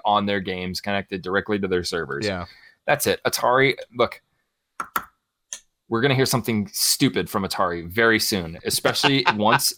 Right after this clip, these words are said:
Speaker 1: once Google, like, this whole thing is over and they're like, "We, we messed up, uh,
Speaker 2: Yeah.
Speaker 1: Stadia is done for."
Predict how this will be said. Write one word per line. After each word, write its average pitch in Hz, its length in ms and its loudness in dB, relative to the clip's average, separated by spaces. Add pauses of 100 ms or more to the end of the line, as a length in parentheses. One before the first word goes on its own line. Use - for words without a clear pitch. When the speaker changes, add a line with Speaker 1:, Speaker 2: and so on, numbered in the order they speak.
(120)
Speaker 1:
once 123 320 2
Google, 139 640 4 (220)
like, 98 260 0
this 113 120 -6
whole 120 200 0
thing 113 220 -2
is 92 160 -4
over 117 280 2
and 101 120 0
they're 101 140 0
like, 98 260 0
"We, 107 160 -2 (180)
we 107 220 -2
messed 101 280 0
up, 104 200 4
uh, 110 100 -2
Speaker 2:
Yeah. 104 240 -6
Speaker 1:
Stadia 104 460 0
is 85 120 -6
done 98 220 -2
for." 151 380 0